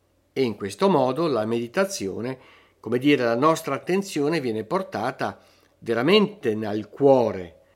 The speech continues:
della meditazione, che è il contatto con l'anima e l'elaborazione della nuova forma.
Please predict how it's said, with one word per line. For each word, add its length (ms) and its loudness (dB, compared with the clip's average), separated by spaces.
della 580 -2
meditazione, 960 -8
che 160 2
è 340 0
il 160 -2
contatto 520 0
con 220 0
l'anima 640 0
e 180 4
l'elaborazione 1040 0
della 440 -2
nuova 300 -10
forma. 540 -4